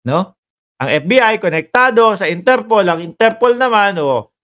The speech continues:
nakalabas na ng bansa. O, yan, pwede nyo nang habulin, pwede nyo nang hanapin kung saan passport o kung saan immigration pumasok si Kibuloy. Mas mapapaisip po kay Kibuloy. Kagaya na lang po, ayan, ha.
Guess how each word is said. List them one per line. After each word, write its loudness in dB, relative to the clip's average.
nakalabas 0
na 2
ng 0
bansa. 2
O, -6
yan, -2
pwede -2
nyo -4
nang 0
habulin, -2
pwede 0
nyo -2
nang -2
hanapin -2
kung -6
saan -2
passport -2
o 0
kung 2
saan 0
immigration 0
pumasok 0
si -12
Kibuloy. -2
Mas -4
mapapaisip -6
po -6
kay -6
Kibuloy. -4
Kagaya 0
na -6
lang -6
po, -8
ayan, -8
ha. -18